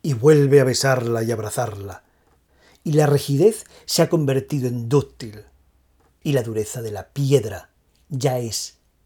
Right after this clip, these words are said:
blanda carne. En Pigmalión todo es agradecimiento hacia Venus.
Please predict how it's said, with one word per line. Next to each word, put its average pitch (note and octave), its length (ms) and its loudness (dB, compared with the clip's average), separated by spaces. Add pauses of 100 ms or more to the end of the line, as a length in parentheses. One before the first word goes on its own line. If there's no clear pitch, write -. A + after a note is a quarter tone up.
(120)
blanda G2+ 640 -2
carne. - 680 -18 (720)
En C#3 160 -2
Pigmalión C3+ 760 2 (260)
todo E3 360 10
es B2+ 120 -2
agradecimiento A#2+ 920 -4
hacia A#2 200 -6
Venus. A2+ 560 -8